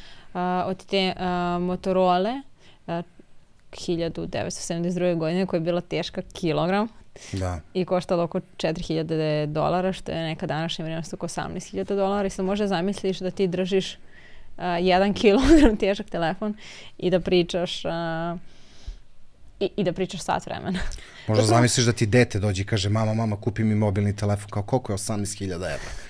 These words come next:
Speaker 2: Kao, "Ne, imaš fiksni."
Speaker 1: A, e,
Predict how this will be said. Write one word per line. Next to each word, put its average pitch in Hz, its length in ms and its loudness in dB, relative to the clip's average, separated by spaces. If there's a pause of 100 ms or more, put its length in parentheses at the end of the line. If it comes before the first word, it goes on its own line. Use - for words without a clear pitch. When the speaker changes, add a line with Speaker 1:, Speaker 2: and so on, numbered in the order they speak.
(960)
Speaker 2:
Kao, 90 160 -4
"Ne, 90 360 0 (580)
imaš 98 280 -2
fiksni." - 340 -2 (960)
Speaker 1:
A, 190 280 0
e, 190 220 0